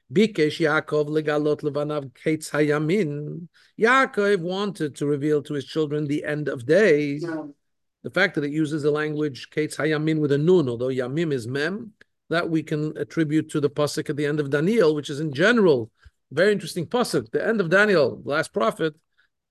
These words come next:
Speaker 1: he basically says that there'll be another exile. We're talking about the, the second temple exile will happen,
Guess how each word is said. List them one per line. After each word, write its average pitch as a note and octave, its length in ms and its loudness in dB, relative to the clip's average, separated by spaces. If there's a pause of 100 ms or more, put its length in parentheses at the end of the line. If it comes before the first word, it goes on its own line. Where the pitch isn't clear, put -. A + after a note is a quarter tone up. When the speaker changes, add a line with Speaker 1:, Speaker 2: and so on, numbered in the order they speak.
Speaker 1:
he D#3 60 -8
basically F#3+ 500 2
says G3+ 440 2
that E3 200 0 (300)
there'll C#3+ 160 -2
be F#3 140 0
another F3 600 0
exile. D3+ 680 -4 (120)
We're C3 80 -14
talking C3+ 300 -8
about C3 400 -2
the, A2+ 360 -2 (680)
the G#2+ 100 -6
second D#3+ 400 0
temple D#3 320 0
exile D3+ 440 2
will D3+ 240 -2
happen, F3 560 -6